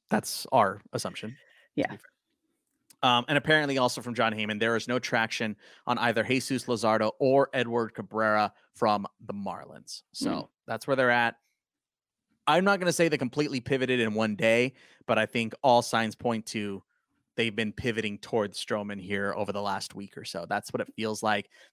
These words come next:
Speaker 1: They talked about Cease, they talked about Luzardo, they talked about all these options, and
Speaker 2: Right.
Speaker 1: they're like, "Maybe we go the Stroman route," and that's the, the route they took.
Speaker 2: Yeah.
Speaker 1: So that's pretty much everything. Uh,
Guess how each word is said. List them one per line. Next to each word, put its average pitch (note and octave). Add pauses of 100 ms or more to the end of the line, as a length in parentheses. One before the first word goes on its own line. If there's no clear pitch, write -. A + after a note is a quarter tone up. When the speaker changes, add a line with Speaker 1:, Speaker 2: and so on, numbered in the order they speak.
Speaker 1:
They F2+ (200)
talked G#2+
about G#2+
Cease, G#2
they G#2
talked -
about G#2
Luzardo, G#2+
they G2
talked G2+
about G#2+
all D3+
these F#3+
options, E3+ (440)
and A2+
Speaker 2:
Right. A#2
Speaker 1:
they're G#2+
like, G#2 (560)
"Maybe A#2+
we A2
go G#2
the G2
Stroman G#2
route," G#2+
and G#2+
that's G2+
the, G#2+ (140)
the G#2
route G2+
they -
took. - (560)
Speaker 2:
Yeah. C#4 (880)
Speaker 1:
So - (1000)
that's -
pretty G3+
much F3+
everything. C#3+ (200)
Uh, A#2+